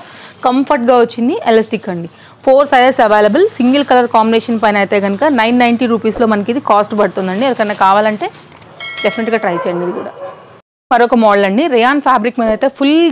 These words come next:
గేరాలో వచ్చేసినటువంటి మోడల్. only six ninety rupees అండి. ఈ గేరాకి కానీ fabric కానీ పెట్టొచ్చు అండి. దీంతో పాటే మనకి front కూడా మగ్గం work స్టైల్లో అయితే కనుక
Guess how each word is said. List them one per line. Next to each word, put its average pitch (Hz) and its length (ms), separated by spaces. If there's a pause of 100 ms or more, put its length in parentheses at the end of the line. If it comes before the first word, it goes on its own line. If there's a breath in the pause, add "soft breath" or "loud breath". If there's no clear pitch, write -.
గేరాలో 220 480
వచ్చేసినటువంటి 196 640
మోడల్. 190 440
only 294 460
six - 320
ninety 220 260
rupees 208 320
అండి. 170 340
ఈ 226 440
గేరాకి 240 440
కానీ 220 260
fabric 208 500
కానీ 226 200
పెట్టొచ్చు 208 440
అండి. 226 240
దీంతో 233 360
పాటే 233 220
మనకి 240 280
front 226 460
కూడా 247 280
మగ్గం 240 360
work 247 200
స్టైల్లో 226 320
అయితే 214 220
కనుక 214 280